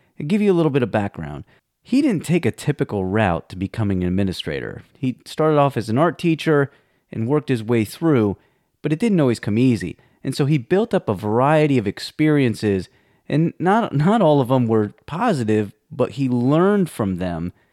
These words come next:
and got better and better and learned to grow and become a stronger and stronger leader.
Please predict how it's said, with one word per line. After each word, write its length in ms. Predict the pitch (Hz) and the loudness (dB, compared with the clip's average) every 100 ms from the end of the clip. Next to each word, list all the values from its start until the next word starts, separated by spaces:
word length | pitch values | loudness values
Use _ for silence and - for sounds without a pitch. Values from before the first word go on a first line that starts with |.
| _ _ - | _ _ -6
and 160 | 143 | 0
got 240 | 165 151 165 | 2 2 2
better 240 | 185 185 | 2 2
and 200 | 147 131 | 2 0
better 380 | 135 131 117 110 - _ _ - | 2 4 2 0 -6 _ _ -6
and 200 | 120 120 | -2 2
learned 300 | 151 170 151 | 4 2 0
to 60 | |
grow 560 | 113 110 127 131 131 127 | -4 0 2 4 4 2
and 120 | 113 | 0
become 320 | 117 - 117 | -4 -2 -2
a 80 | 104 | -2
stronger 520 | 98 - 123 123 120 | -2 -2 0 2 0
and 100 | 113 | -2
stronger 400 | - 123 113 101 | -2 0 0 0
leader. 460 | 95 107 110 85 | 0 0 0 -2